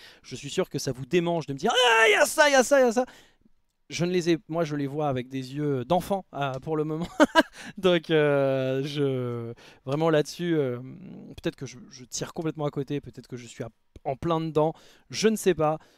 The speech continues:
Euh, dans tous les cas, clairement, ce trailer est, euh, ce trailer est très intér-, en fait, c'est, c'est, c'est, le trailer devient très intéressant à partir du, euh, on va dire à la, à la minute, enfin, quand ça commence, quoi. Donc, à une minute cinquante-cinq.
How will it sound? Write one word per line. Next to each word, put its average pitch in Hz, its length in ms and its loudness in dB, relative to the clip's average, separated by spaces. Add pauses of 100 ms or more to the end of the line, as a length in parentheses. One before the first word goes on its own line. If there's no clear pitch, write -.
(140)
Euh, 127 180 -4
dans 175 160 0
tous 214 120 -4
les 196 100 0
cas, 190 180 2
clairement, 165 320 -2
ce - 80 -14
trailer 151 420 -2
est, 123 240 -2
euh, 117 260 -8
ce 120 60 -16
trailer 165 380 0
est 139 40 0
très 156 200 -4
intér-, 160 240 -4
en 165 40 -2
fait, 214 260 0
c'est, 143 260 -10
c'est, - 240 -16
c'est, - 160 -20 (340)
le - 100 -8
trailer 185 300 4
devient 151 320 -2
très 180 380 0
intéressant 151 500 -2
à 151 60 -2
partir 135 280 -4
du, 131 120 -10
euh, 135 100 -12 (960)
on 151 80 -6
va 143 80 2
dire 151 160 -2
à 135 120 0
la, 113 440 -8 (300)
à 151 80 -8
la 143 100 0
minute, 147 300 -4 (140)
enfin, 139 120 -4
quand 160 120 -6
ça 156 120 -2
commence, 165 300 -4
quoi. 117 140 -10
Donc, 127 200 -14
à 143 60 -2
une 147 100 -6
minute 156 180 -4
cinquante-cinq. 143 560 -6